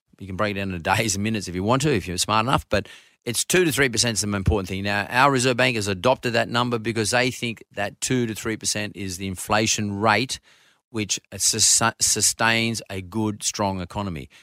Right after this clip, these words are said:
That is the increase in prices of goods and services in this country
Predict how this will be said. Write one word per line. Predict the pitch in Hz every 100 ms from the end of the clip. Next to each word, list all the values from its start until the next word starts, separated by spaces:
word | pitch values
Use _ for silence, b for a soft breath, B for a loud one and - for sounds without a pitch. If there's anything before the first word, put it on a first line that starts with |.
| b 113
That | 113
is | 113 113 101
the | 98 90 _ _ -
increase | 147 139 127 127 123
in | - 104
prices | - 110 113 117 117 110 104 b b
of | - 90 85
goods | 131 143 117
and | 120 110
services | 117 110 104 104 104 95
in | 98
this | 104 -
country | 107 101 - 98